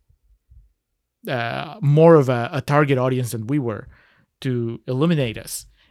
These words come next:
And, uh, it turns out that as of this recording, you know, five hours ago, our friend Ryan from Spit and Polish saw that, uh, we were doing this movie, and he said, he tweeted at us, and he said, "I am so sorry for you. In the original show,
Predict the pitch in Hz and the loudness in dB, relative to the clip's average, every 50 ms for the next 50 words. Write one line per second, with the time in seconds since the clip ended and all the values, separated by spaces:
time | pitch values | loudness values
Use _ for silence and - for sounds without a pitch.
0 | _ - 135 131 131 127 120 117 117 117 113 - - _ _ _ _ _ _ - | _ -8 -4 -4 -4 -4 -4 -4 -6 -6 -6 -8 -12 _ _ _ _ _ _ -20
1 | _ _ _ _ _ _ _ _ _ _ _ _ _ - 147 139 - - 202 220 | _ _ _ _ _ _ _ _ _ _ _ _ _ -6 -6 -6 -2 0 0 0
2 | 214 - - 165 143 127 123 - - 120 117 - - 127 120 - 135 110 113 127 | 2 2 2 4 4 2 2 -2 -4 -6 -6 -4 -6 -6 -6 -6 -8 -8 -8 -8
3 | 107 120 127 113 - 156 143 - 113 113 - 120 117 - - - - - - - | -8 -8 -10 -6 -6 -6 -6 -6 -10 -10 -10 -8 -8 -10 -12 -14 -20 -20 -20 -20
4 | - _ - - - - 190 196 208 180 165 151 151 151 - - 135 117 135 123 | -20 _ -18 -6 2 4 4 6 6 6 4 6 4 4 2 0 -4 -2 -4 -4
5 | 117 117 117 110 - _ - - 127 - - 160 147 147 131 135 160 147 151 143 | -4 -4 -6 -8 -12 _ -10 -8 -6 0 2 2 2 4 2 4 4 4 4 2
6 | - 139 127 123 - - - 165 135 127 123 - - 156 156 135 123 120 - - | 2 0 -4 -4 -4 0 2 2 2 2 0 -2 0 2 2 2 0 0 -4 -6
7 | - - - - - 156 143 147 139 131 131 123 117 - - - - 123 117 117 | -8 -8 -6 -2 2 4 4 4 4 2 -2 -4 -6 -8 -10 -8 -6 -4 -4 -4
8 | 117 - 160 135 139 131 127 131 117 - 147 143 131 127 123 113 131 135 127 131 | -4 -2 -2 0 0 2 0 0 0 0 2 2 2 2 0 0 -2 -2 0 0
9 | 131 135 123 120 117 139 - - - - - - - - _ - - 131 127 123 | 0 0 0 0 -4 -6 -8 -12 -20 -20 -20 -20 -20 -18 _ -4 -2 0 0 0
10 | 120 117 - 143 143 131 - - 147 135 127 127 123 120 113 - - 135 135 - | -2 -2 0 0 0 0 0 0 0 2 2 2 0 -2 -4 -6 -4 -6 -6 -2
11 | - 156 156 151 139 127 113 113 - 135 127 123 113 110 120 131 - - - - | 0 2 2 4 4 2 0 -2 -4 -4 -4 -4 -4 -4 -6 -8 -10 -12 -10 -8
12 | 143 127 123 127 123 143 131 123 123 - - - - - - - - 151 185 175 | -6 -4 -2 -2 -2 -2 -2 -4 -4 -8 -20 -20 -20 -18 -8 -2 0 2 2 2
13 | - 180 165 156 - 165 165 151 143 127 - - 131 127 113 107 104 104 - - | 4 2 2 4 4 4 6 6 4 2 2 0 -2 -2 -2 -4 -6 -8 -6 -4
14 | 135 135 123 135 156 185 175 208 190 170 147 - - 175 165 151 151 160 165 | -2 0 2 4 4 4 4 4 4 4 4 4 4 4 4 4 4 2 0